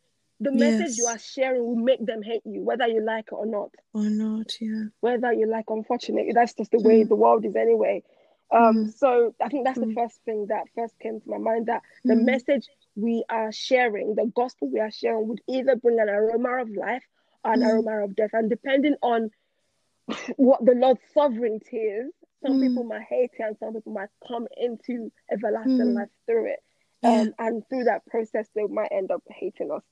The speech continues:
Speaker 1: too,
Speaker 2: Mm.
Speaker 1: unfortunately. So,
Speaker 2: Mm,
Speaker 1: yeah.
Speaker 2: mm, mm.
Speaker 1: Um,
Speaker 2: Yeah,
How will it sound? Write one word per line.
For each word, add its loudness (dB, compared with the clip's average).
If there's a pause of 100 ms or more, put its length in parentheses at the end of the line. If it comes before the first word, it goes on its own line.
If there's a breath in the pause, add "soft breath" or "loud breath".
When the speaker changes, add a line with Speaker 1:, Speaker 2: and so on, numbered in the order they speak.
Speaker 1:
too, -8
Speaker 2:
Mm. 2
Speaker 1:
unfortunately. -10
So, -4
Speaker 2:
Mm, 2
Speaker 1:
yeah. -2 (220)
Speaker 2:
mm, -4 (140)
mm. -6
Speaker 1:
Um, -8 (480 loud breath)
Speaker 2:
Yeah, -2